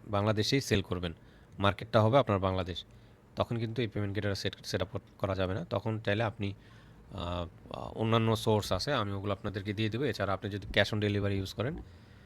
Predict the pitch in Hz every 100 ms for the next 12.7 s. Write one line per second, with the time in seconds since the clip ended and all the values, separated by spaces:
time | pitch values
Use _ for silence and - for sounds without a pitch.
0 | - - - - 107 110 117 107 92 95
1 | 104 156 95 92 90 98 95 95 92 90
2 | 104 101 98 104 104 113 - 104 - -
3 | - 101 107 104 101 98 110 165 - 98
4 | 95 101 104 110 110 107 - 127 104 101
5 | 101 113 107 101 131 90 92 92 - -
6 | - - - - - - - - - 113
7 | 117 131 131 101 101 101 - - 104 98
8 | - 90 87 87 101 110 101 113 107 -
9 | - - - 92 87 87 - - - -
10 | 90 90 107 113 110 104 104 151 95 107
11 | - 104 104 101 98 107 107 101 95 -
12 | 95 92 90 92 - 90 151